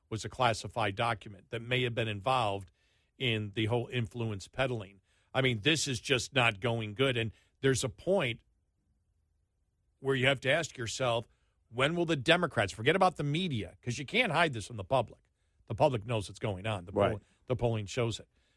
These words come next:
Speaker 1: Doesn't matter whether, it'd be inter-, it's interesting to see how they're going to cover it today, but when do they finally bail and say, "Look, we're gonna look like idiots that we've been protecting somebody who possibly is a criminal at this point, a presidential candidate. We've been behind him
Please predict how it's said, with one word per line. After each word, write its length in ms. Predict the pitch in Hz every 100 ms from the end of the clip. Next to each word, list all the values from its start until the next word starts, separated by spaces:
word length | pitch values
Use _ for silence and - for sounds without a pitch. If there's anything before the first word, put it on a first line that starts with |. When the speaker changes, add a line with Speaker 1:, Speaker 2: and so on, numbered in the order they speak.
| _
Speaker 1:
Doesn't 160 | 147 131
matter 160 | 123
whether, 200 | 113 113
it'd 180 | 120 123
be 120 | 139
inter-, 220 | 156 143 - 131 -
it's 200 | 139 120
interesting 340 | 180 - 120
to 80 | 110
see 260 | - 123 104 - _
how 160 | 143 123
they're 100 | 120
going 200 | 113 107
to 60 |
cover 320 | - 127 110
it 80 | 107
today, 480 | - 110 143 113 101 - _ _
but 160 | 131 113
when 160 | 139 165
do 60 |
they 160 | 165 143
finally 340 | 143 131 131
bail 400 | 101 131 127 110
and 140 | 101 -
say, 360 | 127 110 101 - _ _
"Look, 240 | 127 135 -
we're 120 | 120
gonna 160 | 127 110
look 120 | 98
like 200 | 95 98
idiots 380 | 120 120 92 -
that 80 |
we've 280 | 104 110 95
been 220 | 110 104
protecting 580 | - 107 - 120 120 110
somebody 500 | - 110 104 104 101 - _ _ _
who 380 | - 127 110 110 -
possibly 560 | - 123 117 120 117 110
is 160 | 101 -
a 40 |
criminal 520 | - 143 139 101 110 _ _ _ _ _ _ _
at 200 | 127 110
this 160 | 123 -
point, 340 | - 143 123
a 20 |
presidential 560 | 90 123 104 117 101 107
candidate. 460 | - 131 135 107
We've 140 | 110 110
been 160 | 113
behind 360 | 104 98 113 110
him 160 | 107